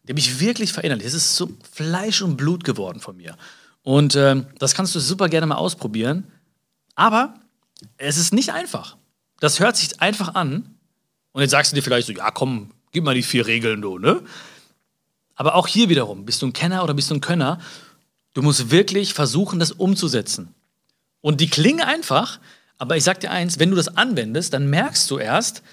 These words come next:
wie oft wir eigentlich in diese Falle tappen. Das heißt, wie oft brechen wir eigentlich diese innerleichten Kommunikationsregeln? So, wie oft handeln wir dagegen oder, äh,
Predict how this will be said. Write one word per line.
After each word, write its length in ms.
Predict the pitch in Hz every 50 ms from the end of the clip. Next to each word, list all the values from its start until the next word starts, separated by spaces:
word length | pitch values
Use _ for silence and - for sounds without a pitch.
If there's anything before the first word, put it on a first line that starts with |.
| _ _
wie 160 | - 135 -
oft 280 | - 220 247 - - -
wir 80 | 202
eigentlich 160 | 175 180 170 170
in 60 | 170
diese 140 | 170 165 151
Falle 280 | - - 220 285 285
tappen. 340 | 226 - 107 95 - 196 - _ _ _ _ _ _ _ _ _ _ _ _ _ _ _ _ _ _ _ _ _ _ _ _ _ _ _
Das 140 | - 127 -
heißt, 220 | 190 202 190 202
wie 120 | 151 190 233
oft 240 | - 220 214 - 156
brechen 380 | - 208 - - - 208 170
wir 140 | 147 147 147
eigentlich 180 | 131 147 147 139
diese 160 | 147 135 165
innerleichten 540 | - 165 160 151 143 139 147 143 - 165 139
Kommunikationsregeln? 960 | - 151 147 139 151 160 156 - 359 339 - - - 101 95 92 85 85 - _ _ _ _ _ _ _ _ _ _
So, 200 | _ 120 117 113
wie 140 | 127 170 -
oft 340 | 196 196 - - - - -
handeln 380 | - - 208 247 247 233 208
wir 80 | 190 190
dagegen 500 | 185 180 165 147 196 220 226 196 185 160
oder, 580 | 156 143 135 131 131 131 113 131 135 123 127
äh, 40 | 131